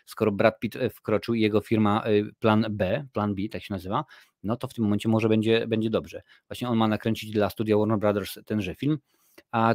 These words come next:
co wiemy o Soku z Żuka dwa? Proszę bardzo. O możliwości realizacji, y,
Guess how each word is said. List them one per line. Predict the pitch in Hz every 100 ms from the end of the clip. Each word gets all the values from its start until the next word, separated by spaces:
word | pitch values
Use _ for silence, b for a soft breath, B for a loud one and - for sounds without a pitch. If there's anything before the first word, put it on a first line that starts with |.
| -
co | -
wiemy | 135 139
o | 139 135 113
Soku | - 139 147
z | 131
Żuka | 143 151
dwa? | 185 180 -
Proszę | 139 107 107
bardzo. | 95 90 87 - b b _
O | 123
możliwości | 123 117 131 147 - 135
realizacji, | 117 113 117 117 - 110 117
y, | 110 104